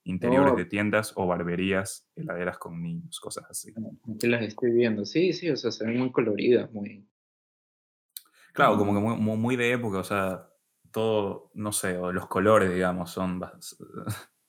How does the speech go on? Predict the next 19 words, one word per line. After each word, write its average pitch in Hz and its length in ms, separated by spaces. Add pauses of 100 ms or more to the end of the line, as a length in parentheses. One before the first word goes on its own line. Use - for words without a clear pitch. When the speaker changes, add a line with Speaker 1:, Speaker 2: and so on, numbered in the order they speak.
(480)
Speaker 1:
son - 160
Speaker 2:
Sí. 214 60
Speaker 1:
bastante 90 840 (880)
fidedignos 92 680
a 87 40
lo 87 140
que 87 100
es 87 60
la 90 180
película, 90 460
y 87 60
la 87 120
película 87 340
se 95 120
nota 87 240
que 87 80
toma 87 360
de 87 80
ahí. 87 180